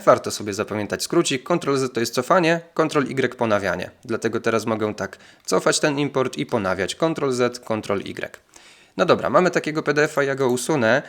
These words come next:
Zaczniemy sobie od podstawy, czyli jak takiego P D F-a zaimportować. Przechodzimy do zakładki Wstaw i tutaj możemy wybrać opcję Podkład P D F.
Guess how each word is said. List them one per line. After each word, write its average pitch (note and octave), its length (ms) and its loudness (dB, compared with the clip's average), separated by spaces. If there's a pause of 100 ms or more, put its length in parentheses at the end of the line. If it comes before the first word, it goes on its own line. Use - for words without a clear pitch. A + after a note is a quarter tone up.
(200)
Zaczniemy D3 420 -2
sobie C3+ 240 -2
od B2+ 100 -6
podstawy, D3 480 0
czyli B2 500 0
jak C#3+ 200 2
takiego C3 380 0
P B2 140 -2
D B2 140 4
F-a A#2 280 2
zaimportować. A#2 880 0 (300)
Przechodzimy B2 520 -2
do A2+ 120 -2
zakładki G#2 500 -2
Wstaw D3 380 2
i A#2+ 80 -2
tutaj A#2+ 240 -2
możemy G#2+ 380 -2
wybrać G2+ 400 -2
opcję G2 520 -4
Podkład G2+ 460 -2
P - 160 -10
D F#2 140 -2
F. E3 300 2